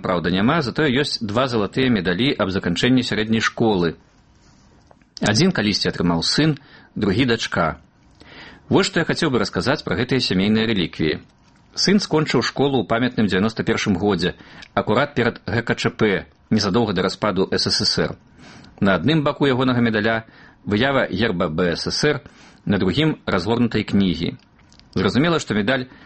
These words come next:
на самой справе не залаты, а толькі пазалочаны. Танюсенькі ў некалькі мікрон пласт шляхетнага металу, нанесены гальванічным шляхам, захаваў медаль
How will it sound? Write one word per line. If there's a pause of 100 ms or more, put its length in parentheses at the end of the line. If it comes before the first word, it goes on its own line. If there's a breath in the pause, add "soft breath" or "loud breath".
(120)
на
самой
справе
не
залаты,
а
толькі
пазалочаны. (560 loud breath)
Танюсенькі
ў
некалькі
мікрон
пласт
шляхетнага
металу, (340 loud breath)
нанесены
гальванічным
шляхам, (320 loud breath)
захаваў
медаль